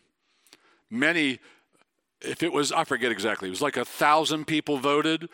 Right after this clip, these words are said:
The vote was a thousand to seven. Only seven stood with him. All the others were on the slide. He wrote, "The case is mournful.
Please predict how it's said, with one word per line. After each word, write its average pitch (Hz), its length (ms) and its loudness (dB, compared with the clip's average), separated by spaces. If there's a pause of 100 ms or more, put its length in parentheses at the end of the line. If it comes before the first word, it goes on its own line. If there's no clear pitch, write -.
(140)
The 117 80 -6
vote 135 240 0
was 123 160 0
a 123 60 -4
thousand 143 560 2
to 131 120 0
seven. 113 460 0 (180)
Only 135 300 0
seven 127 420 0
stood 120 320 -2
with 143 220 -4
him. 85 320 -8 (1400)
All 147 200 6
the 139 160 2
others 127 580 2 (260)
were 127 160 -2
on 123 220 2
the 110 80 -2
slide. 117 640 2 (160)
He 139 120 -2
wrote, 139 440 0 (160)
"The 143 100 0
case 160 440 2
is 127 200 0
mournful. 131 720 0